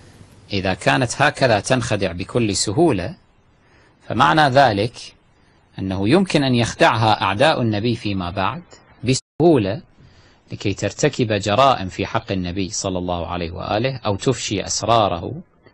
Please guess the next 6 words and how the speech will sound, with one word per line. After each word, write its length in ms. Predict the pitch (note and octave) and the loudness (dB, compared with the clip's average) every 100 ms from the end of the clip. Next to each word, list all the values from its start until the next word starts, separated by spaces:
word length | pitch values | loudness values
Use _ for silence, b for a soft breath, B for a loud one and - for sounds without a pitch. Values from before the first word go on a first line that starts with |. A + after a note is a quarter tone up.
| - | -4
أو 100 | A2 | -2
تتجسس 680 | G2 G#2 G2+ G#2+ - G2+ - | -2 -4 -4 -2 -2 -4 -4
عليه، 420 | F2 F#2 G2+ A#2 | -4 -2 -2 -2
أو 200 | A#2 C3 | 0 2
ما 200 | A#2+ G2 | 2 -2
هنالك، 500 | F2+ F#2 F2 F2 C#3+ | -4 -6 -6 -6 -8